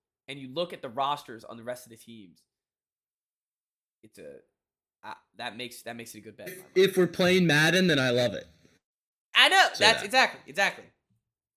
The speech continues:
Speaker 1: See, that's,
Speaker 2: We're not.
Speaker 1: that's where the bet's coming from. That's where the value is coming from in the bet.
Speaker 2: Your brain is just poisoned by, you know, the high overalls.
Speaker 1: Pretty much.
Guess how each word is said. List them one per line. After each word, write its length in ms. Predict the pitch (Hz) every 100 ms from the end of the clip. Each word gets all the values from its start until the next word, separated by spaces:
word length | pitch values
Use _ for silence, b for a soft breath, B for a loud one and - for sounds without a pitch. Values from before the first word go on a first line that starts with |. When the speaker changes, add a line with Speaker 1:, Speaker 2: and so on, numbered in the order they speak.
| -
Speaker 1:
See, 260 | 185 185 _ _ _ _ -
that's, 240 | 170 180
Speaker 2:
We're 80 | 107
not. 60 | -
Speaker 1:
that's 160 | 170
where 60 | 185
the 60 | 160
bet's 180 | 127
coming 180 | - 117
from. 80 | -
That's 220 | 170 214 262
where 60 |
the 60 | 226
value 520 | 165 185 202 190 165
is 100 | 139
coming 220 | - 151
from 160 | - 131
in 60 |
the 100 | 120
bet. 340 | 110 104 92 - _ _ _ _ _ _ _ _ _ _ _ _ _ _ _ _ _ _ _ _ _ _ _ _ _ _ _ _ _ _
Speaker 2:
Your 120 | 107
brain 260 | 90 92 85
is 60 |
just 220 | - 90 -
poisoned 400 | 92 80 80 73
by, 300 | 71 76 82 _ _ _ _ _ _ _ _ -
you 80 |
know, 140 | 71 73
the 280 | 65 57 58 _ -
high 240 | 82 71 50
overalls. 680 | - 52 50 50 - - - _ _ _ _ _ _ _ _ 143 147 143
Speaker 1:
Pretty 200 | 247 285
much. 460 | 240 240 147 -